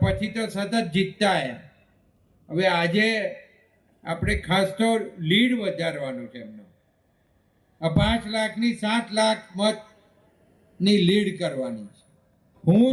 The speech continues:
છું, હું છું, હું છું.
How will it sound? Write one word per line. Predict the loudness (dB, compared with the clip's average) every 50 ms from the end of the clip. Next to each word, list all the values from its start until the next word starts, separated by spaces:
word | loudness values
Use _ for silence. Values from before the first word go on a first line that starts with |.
| 2 0
છું, | 0 2 4 6 6 6 4 2 0 -4 -10 -16 _ _ _ _ _ _ _ _ _ _ _ _ _ _ _ -20 -20 -20 _ _ -20 -20 -20 -20 -20 -20 -20 -20 -20 -20 _ _ _ _ _ _
હું | 4 4 6 6 4 4 4
છું, | 4 4 4 4 4 2 2 0 -4 -10 -16 _ _ _ _ _ _ _ _ _ _ _ -20 -20 -20 _ _ _ -20 -20 -20 -20 -20 -20 -20 -20 _ _ _ _ _ _
હું | 4 4 4 4 2 2
છું. | 4 4 4 6 4 2